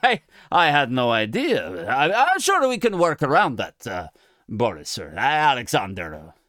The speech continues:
whatever you were calling yourself this week. Well, well, why don't you just get your, your busy work out the way and then come straight to us afterwards? We, we will have the wine and the cheese waiting for you." "Oh,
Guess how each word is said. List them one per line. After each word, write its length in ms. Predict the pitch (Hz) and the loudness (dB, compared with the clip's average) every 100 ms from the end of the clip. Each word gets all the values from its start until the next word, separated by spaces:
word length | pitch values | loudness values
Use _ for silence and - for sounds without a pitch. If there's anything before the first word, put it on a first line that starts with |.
| _ _ | _ _
whatever 260 | 101 95 | -10 -8
you 160 | 90 87 | -8 -12
were 60 | 90 | -10
calling 340 | - 160 98 | -2 -2 -2
yourself 320 | - - 262 | -8 -4 -6
this 180 | - 294 | -6 -10
week. 180 | 220 - 160 | -12 -12 2
Well, 180 | 262 294 | 2 2
well, 200 | 285 269 | 0 4
why 140 | 330 | 4
don't 180 | 403 339 | 4 -2
you 60 | 339 | -2
just 200 | 330 - | -2 0
get 160 | 269 | 0
your, 160 | 233 190 - | 0 -2 -6
your 220 | - 180 156 | -2 0 0
busy 340 | 127 233 170 | 0 0 0
work 300 | 139 131 117 | 0 0 0
out 160 | 127 120 | -2 2
the 80 | |
way 200 | 170 302 277 | 4 4 4
and 80 | 226 | 0
then 180 | 233 | -4
come 240 | 170 196 175 | 0 -2 -2
straight 400 | - - 151 117 | -6 -2 -2 -2
to 120 | 117 | -6
us 180 | 92 - | -6 -8
afterwards? 480 | 95 - 85 71 - | -12 -12 -20 -20 -8
We, 160 | 202 202 - | -8 -8 -2
we 100 | 320 | 2
will 180 | 392 311 | 4 4
have 160 | 330 - | 2 2
the 100 | 277 | 4
wine 320 | 247 240 214 | 4 4 0
and 140 | 190 | -2
the 60 | 170 | -2
cheese 340 | - 175 120 | -2 -2 -2
waiting 360 | 113 113 - 87 | -2 -4 -4 -14
for 220 | - 73 | -14 -16
you." 120 | 78 - | -14 0
"Oh, 160 | - | 0